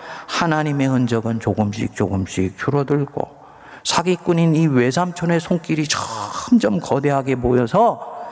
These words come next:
주님이 자기에게 말씀하셨던 것도 잊어버리고 자기 이 걸음의 뜻을 놓쳐버린 것입니다. "나는 내 집을 언제 세우나이까?" 사실은 외삼촌한테만 묻는 것이 아니고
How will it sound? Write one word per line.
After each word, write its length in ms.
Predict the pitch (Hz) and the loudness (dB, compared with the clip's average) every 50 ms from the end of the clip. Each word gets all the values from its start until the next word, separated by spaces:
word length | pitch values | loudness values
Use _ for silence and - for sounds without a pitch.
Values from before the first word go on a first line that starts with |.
| - - - - - - - | -14 -16 -16 -18 -16 -8 -2
주님이 480 | - 123 139 147 151 139 139 139 131 | 0 2 4 4 4 4 4 4 2
자기에게 560 | 117 - 117 113 110 117 110 110 104 104 104 98 | 2 0 -4 -4 -2 -2 -2 -2 0 0 0 2
말씀하셨던 880 | 95 90 87 92 - - 101 95 90 87 - 92 87 - - 90 90 | 2 0 0 -2 -4 -2 -2 0 0 0 0 -2 -4 -4 -4 -2 -2
것도 320 | 87 87 - - - 95 98 | -2 -2 -2 -2 -2 -2 -2
잊어버리고 1040 | 101 123 123 131 131 123 131 139 139 131 131 131 - 147 147 147 151 151 - - - - - - - - - | -2 -2 0 0 0 0 0 0 0 0 -2 -2 0 0 0 0 -2 -6 -8 -12 -16 -16 -14 -14 -16 -10 -8
자기 340 | - - - 104 101 110 110 | -6 -4 -4 -2 -2 -2 -2
이 260 | - - 120 113 110 | -2 0 0 -2 -2
걸음의 500 | - - - 101 95 98 92 95 92 90 - | -2 0 -2 -2 0 0 -2 -2 -2 -4 -2
뜻을 440 | - 107 92 - - 135 143 143 139 - - - - - - - | -2 -2 -2 0 0 0 0 0 -4 -8 -14 -16 -18 -18 -12 -6
놓쳐버린 600 | - - 92 92 - - 98 90 85 85 87 98 - | -2 0 0 0 0 -2 -2 -2 0 -2 -2 0 -2
것입니다. 680 | - 92 92 95 - - - 90 - - - - - - - _ _ _ _ _ _ _ _ - | -2 -2 -2 -4 -4 -4 -4 -6 -8 -10 -14 -16 -16 -16 -20 _ _ _ _ _ _ _ _ -2
"나는 600 | 165 151 139 131 120 117 135 160 160 156 143 127 | 0 2 2 2 2 2 0 0 0 0 0 2
내 280 | 110 107 117 127 127 | 2 2 2 2 0
집을 380 | 123 - - - 101 110 113 104 | -2 -4 -6 -4 -2 0 2 2
언제 380 | 92 92 98 110 120 120 127 123 | 2 2 0 0 0 0 0 2
세우나이까?" 1120 | - 123 117 120 120 117 104 98 101 104 101 - - 101 92 87 85 85 - - - - - - - - _ _ _ _ _ - | 2 2 2 2 2 2 0 -2 -2 -4 -6 -4 -4 -4 -2 -2 -4 -4 -6 -8 -12 -18 -20 -20 -20 -20 _ _ _ _ _ -6
사실은 420 | - - 139 - 165 143 151 147 | -2 -2 0 0 0 0 2 2
외삼촌한테만 960 | 131 110 110 117 - 139 143 139 - 156 151 151 147 131 - 135 127 123 120 110 | 2 2 2 0 0 -2 -2 -2 -2 0 0 0 0 -2 0 0 0 0 0 0
묻는 360 | 101 104 107 107 117 117 113 | -2 0 0 2 2 2 2
것이 260 | 107 104 104 98 104 | 0 0 0 0 0
아니고 680 | 90 87 92 95 95 90 110 127 127 110 92 - - | -2 0 -2 -2 -2 -2 0 0 0 0 -2 -6 -10